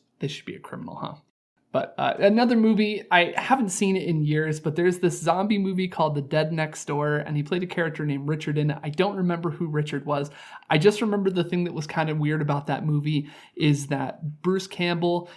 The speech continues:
it, it was, these were all American actors, so it's not like they needed to be dubbed over for this reason, but for some reason they dubbed over an entire character's lines throughout the entire film with Bruce Campbell's voice instead.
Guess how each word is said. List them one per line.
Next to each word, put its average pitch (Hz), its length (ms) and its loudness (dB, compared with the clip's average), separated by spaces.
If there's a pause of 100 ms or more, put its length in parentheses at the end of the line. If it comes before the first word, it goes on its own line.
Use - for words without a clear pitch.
it, - 260 0
it 190 80 2
was, 208 320 2 (100)
these 185 280 -2
were 208 100 4
all 233 300 4
American 202 480 0
actors, 190 520 0
so 147 200 0
it's 151 160 -6
not 175 160 -2
like 180 160 -2
they 165 100 0
needed 156 240 -4
to 151 60 -4
be 151 100 2
dubbed 147 260 0
over 151 160 0
for - 160 -8
this 151 240 -2
reason, 165 220 -4
but 143 140 -6
for 175 100 -8
some 196 240 -2
reason 175 380 0
they 160 160 0
dubbed 165 280 0
over 156 340 2
an 151 180 -2
entire 175 440 0
character's 156 600 -4
lines 143 460 -4
throughout 143 300 0
the 151 120 -2
entire 165 540 -2
film 151 380 -2
with 139 260 -4
Bruce 147 220 -4
Campbell's 139 480 -4
voice 131 320 -8
instead. 127 440 -8